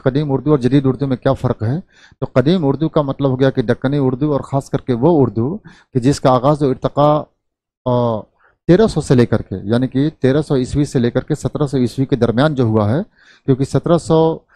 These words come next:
उसमें सोलह सौ छियासी और सतासी में गोलकुंडा और बीजापुर को फतह करके औरंगज़ेब के ज़रिए फिर से दिल्ली के अंदर शामिल कर लिया जाता है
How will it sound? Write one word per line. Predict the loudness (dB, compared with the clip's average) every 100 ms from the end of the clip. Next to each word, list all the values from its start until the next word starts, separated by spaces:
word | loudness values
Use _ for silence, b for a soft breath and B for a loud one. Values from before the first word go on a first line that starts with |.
| b -10
उसमें | -6 -6
सोलह | -6 -4 -4
सौ | -2 -6
छियासी | -6 0 0 2
और | -2
सतासी | -2 -2 -2 0
में | -4 -6 -12 _ _ -12
गोलकुंडा | 0 2 2 -2 0
और | 0 2
बीजापुर | 0 0 -2 -2
को | -2 -4
फतह | -2 0 0
करके | 2 0 2
औरंगज़ेब | 0 2 0
के | 0
ज़रिए | -2 0 0
फिर | 0 -2
से | -2
दिल्ली | 0 2 2
के | 0
अंदर | -2
शामिल | -2 -2 -2
कर | 0 2
लिया | 4
जाता | 2 0 -2 -2
है | -4